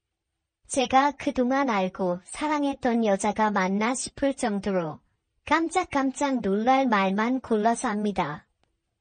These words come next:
그렇게 한번 돈 때문에 싸운 적이 있는데 거기서도 돈 얘기가 나왔습니다. 꼭 부모님한테 아직 그런 말을 해야 하냐. 각자 사정 뻔히 알면서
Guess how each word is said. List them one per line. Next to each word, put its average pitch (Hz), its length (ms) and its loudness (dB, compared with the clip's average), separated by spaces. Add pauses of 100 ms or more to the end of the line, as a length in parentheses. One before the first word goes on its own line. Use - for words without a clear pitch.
(500)
그렇게 277 440 0
한번 277 480 2
돈 220 260 0
때문에 247 460 2
싸운 302 420 0
적이 269 360 0
있는데 190 640 0 (680)
거기서도 233 840 -2
돈 254 360 0
얘기가 254 400 0
나왔습니다. 190 880 -2 (1120)
꼭 294 300 0
부모님한테 240 1080 0
아직 220 540 0
그런 247 300 0
말을 269 360 2
해야 226 280 2
하냐. 180 460 -4 (720)
각자 262 460 0
사정 320 460 -4
뻔히 254 340 0
알면서 190 800 0